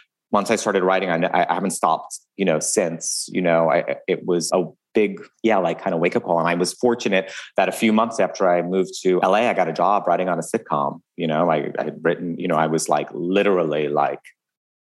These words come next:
I went from waiting for everything to happen to making everything happen, you know, overnight,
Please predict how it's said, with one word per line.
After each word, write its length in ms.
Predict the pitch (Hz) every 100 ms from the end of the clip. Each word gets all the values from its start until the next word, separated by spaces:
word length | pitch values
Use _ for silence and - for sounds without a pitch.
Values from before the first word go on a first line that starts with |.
| -
I 80 | 104
went 260 | 113 110 120
from 340 | 104 90 92
waiting 580 | 64 87 117 127 139 143
for 160 | 143 131
everything 460 | 120 127 127 123
to 100 | 120
happen 460 | 110 113 117 123 113 -
to 100 | 98
making 600 | 98 101 104 98 85 85
everything 600 | 90 - 82 - 82 76
happen, 520 | 82 - - - - -
you 140 | 90
know, 480 | 76 69 71 73 -
overnight, 540 | 101 90 85 76 67